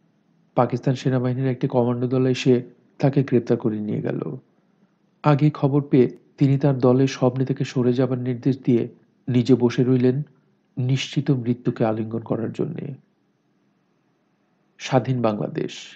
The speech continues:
কমান্ডো বাহিনী বঙ্গবন্ধুকে ধরে নিয়ে যাবার আগে তিনি বাংলাদেশকে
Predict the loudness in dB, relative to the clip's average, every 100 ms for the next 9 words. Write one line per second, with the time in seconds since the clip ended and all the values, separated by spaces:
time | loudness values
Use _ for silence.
0 | _ _ _ _ _ _ _ _ _ _
1 | _ _ _ _ _ _ _ _ 4 4
2 | 4 2 2 2 2 0 0 0 0 -2
3 | -2 -2 -2 -2 -2 -2 -2 -2 -4 -2
4 | 0 0 0 -10 _ _ _ -2 0 0
5 | -2 -2 0 -2 0